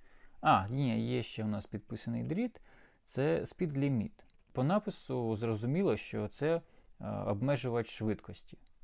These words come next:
Тепер вже точно закінчились всі підписані дроти. І тепер нам потрібно якось це зрозуміти далі. Шансів дуже мало.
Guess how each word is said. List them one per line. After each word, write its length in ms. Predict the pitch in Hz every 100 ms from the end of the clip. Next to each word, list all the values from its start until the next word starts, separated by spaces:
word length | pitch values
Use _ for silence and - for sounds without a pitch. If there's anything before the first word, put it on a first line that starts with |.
| -
Тепер 300 | 139 226 220
вже 120 | 190
точно 380 | 185 131 110 98
закінчились 680 | 107 135 127 160 123 101
всі 360 | - - 147 135 - - - -
підписані 540 | 120 - 113 110 101
дроти. 480 | 98 107 - 240 254 - - - -
І 80 | 117
тепер 500 | - 117 196 240 226 - -
нам 640 | 117 139 185 196 196 196
потрібно 800 | 185 131 - 127 160 151 151 151 - - - - - _ _ - - - - - - - - - - - - -
якось 580 | 110 117 131 139 - - - - - - -
це 220 | - 120
зрозуміти 640 | 110 107 107 110 123 123
далі. 420 | 110 110 98 95 104 - - - - - - _
Шансів 520 | - 170 180 - 110
дуже 280 | 113 117 117
мало. 460 | 127 127 165 202